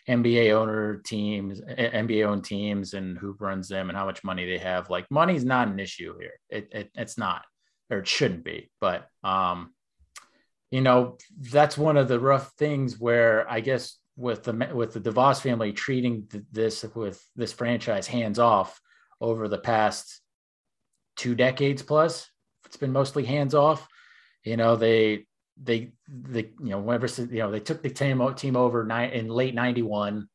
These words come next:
or, you know, yeah, late ninety-one. Pat Williams was still mostly running stuff. And then DeVos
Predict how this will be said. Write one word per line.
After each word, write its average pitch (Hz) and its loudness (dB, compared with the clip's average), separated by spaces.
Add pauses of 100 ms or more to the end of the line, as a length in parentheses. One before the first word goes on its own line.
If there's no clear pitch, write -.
(480)
or, 113 -2
you 101 -10
know, 98 -10 (100)
yeah, 101 -8 (360)
late 127 -2
ninety-one. 110 -2 (340)
Pat 156 4
Williams 131 6
was 113 -4
still 127 0
mostly 120 2
running 107 -2
stuff. - -4 (680)
And 113 -2
then 113 4
DeVos 120 4